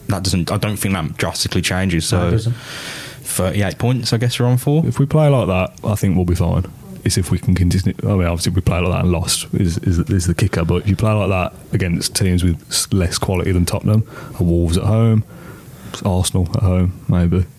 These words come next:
Speaker 3: Man
Speaker 1: Yeah.
Speaker 3: United, a couple of the away games, Crystal Palace, Sheffield,
Speaker 2: Palace
Speaker 3: uh,
Speaker 2: at home, Sheffield United at
Speaker 3: Southampton.
Speaker 2: home.
Speaker 3: Are they, are they
Speaker 2: Yeah.
Speaker 3: both at home?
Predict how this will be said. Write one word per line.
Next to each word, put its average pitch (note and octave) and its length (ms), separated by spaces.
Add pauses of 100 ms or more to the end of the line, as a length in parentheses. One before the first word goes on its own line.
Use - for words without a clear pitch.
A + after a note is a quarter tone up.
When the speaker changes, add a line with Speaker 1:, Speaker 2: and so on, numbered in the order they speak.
(220)
Speaker 3:
Man A2 100
Speaker 1:
Yeah. F#2 60
Speaker 3:
United, F#2+ 480 (420)
a - 60
couple - 160
of F#2 40
the F#2 60
away F2+ 240
games, F#2 300
Crystal - 260
Palace, F#2 320
Sheffield, F#2 440 (180)
Speaker 2:
Palace G2 320
Speaker 3:
uh, - 20
Speaker 2:
at G2+ 60
home, A2+ 280
Sheffield C3 260
United A#2+ 280
at F2+ 60
Speaker 3:
Southampton. A#2 240
Speaker 2:
home. - 20
Speaker 3:
Are F#2 160
they, - 640
are G2+ 40
they G#2+ 60
Speaker 2:
Yeah. A2 100
Speaker 3:
both G#2 40
at A#2+ 160
home? F#2+ 120